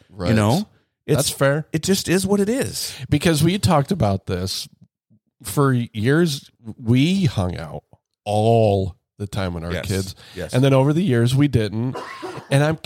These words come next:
Speaker 1: I can't remember if there were even a l-, there was a little bit of time where we weren't even really talking a bunch. And then, and then we ended the podcast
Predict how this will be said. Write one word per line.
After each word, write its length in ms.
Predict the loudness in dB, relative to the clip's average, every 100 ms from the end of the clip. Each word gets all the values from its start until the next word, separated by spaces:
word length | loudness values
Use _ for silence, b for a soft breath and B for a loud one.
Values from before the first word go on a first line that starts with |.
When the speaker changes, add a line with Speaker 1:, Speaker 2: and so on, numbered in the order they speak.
| -10
Speaker 1:
I 60 |
can't 240 | -6 -4 -2
remember 300 | 0 2 0
if 120 | 2
there 180 | 2 4
were 140 | 4
even 360 | 2 2 2 2
a 140 | 0
l-, 100 | -2 0
there 120 | 2
was 120 | 4
a 40 |
little 200 | 4 2
bit 120 | 4 0
of 80 |
time 220 | 2 0 2
where 120 | 2
we 200 | 2 2
weren't 240 | 2 2
even 260 | 2 2 2
really 380 | 2 0 -2 -8 _
talking 760 | -4 0 0 -2 -4 -6 -10 -12 -18 _
a 100 | -8
bunch. 880 | -6 0 2 4 2 -2 -4 -8 -10 _ _ _ _ _ _ _ _
And 260 | -2 2 4
then, 680 | 4 4 4 2 2 -2 -6 _ _
and 140 | 2 4
then 160 | 4
we 160 | 4 4
ended 220 | 2 0
the 60 | -2
podcast 1080 | 2 2 2 0 0 2 0 -2 -6 -14